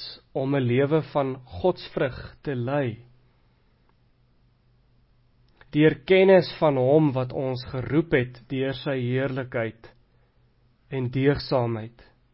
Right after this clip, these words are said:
Waardeur Hy ons die grootste en kosbare beloftes geskenk het, sodat ons daardeur deelagtig kan word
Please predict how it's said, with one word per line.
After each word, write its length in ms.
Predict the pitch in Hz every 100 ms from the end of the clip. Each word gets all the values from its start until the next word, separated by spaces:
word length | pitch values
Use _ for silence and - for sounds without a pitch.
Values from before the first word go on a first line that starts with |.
| _ _ _ _ _ _ _ _ _ _ _ _ _ _ _ _ -
Waardeur 360 | 135 147 156
Hy 180 | 135 170
ons 260 | 156 156 -
die 140 | 156
grootste 640 | - - 180 175 175 175
en 160 | 151 147
kosbare 720 | 131 165 160 - 147 143 139
beloftes 720 | 127 135 127 139 139 - 135 127 -
geskenk 580 | 131 - - 156 151 127
het, 320 | 113 - - _ _ _ _ _ _ _ _ _ _ _ _
sodat 340 | - 147 139 -
ons 360 | 180 180 160
daardeur 720 | 156 139 143 127 131 127 117 - _ _ _ _ _ -
deelagtig 840 | 139 131 - 185 180 160 190 160
kan 260 | - 170 147
word 540 | 123 123 127 123 -